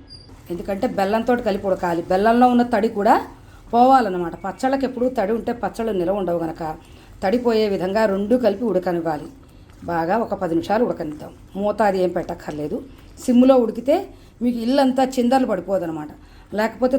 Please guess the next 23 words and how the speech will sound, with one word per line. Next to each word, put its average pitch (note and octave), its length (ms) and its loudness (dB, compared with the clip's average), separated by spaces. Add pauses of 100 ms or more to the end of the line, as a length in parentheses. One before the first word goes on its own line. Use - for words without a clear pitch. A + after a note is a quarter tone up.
తుంపర్లు B3+ 360 2
తుంపర్లుగా A#3+ 440 2
పడిపోయి G#3+ 360 -2
ఇల్లంతా G3+ 420 0
స్టవ్ G3 280 -2
అంతా F#3+ 180 0 (400)
ఇదవుతుంది. F#3 440 0 (200)
జాగ్రత్తగా F3 540 0
ఇలాగ F3 180 2 (600)
సిమ్లో G3 340 -2
పెట్టి F#3+ 200 -2
ఉడకనివ్వాలి D#3+ 500 -4
ఒక - 140 -20
పది - 140 -8
నిమిషాలు. D3 280 -14 (640)
కలుపుకుంటూ B3 480 2
ఉండాలండో C4+ 440 6
ఈ - 80 2
మధ్య G#3 220 -4
మధ్యలో, A#3+ 240 2 (460)
లేకపోతే G#3 420 -4
మాడిపోతుంది. F3 460 -6 (1500)
చింతపండు C4 260 4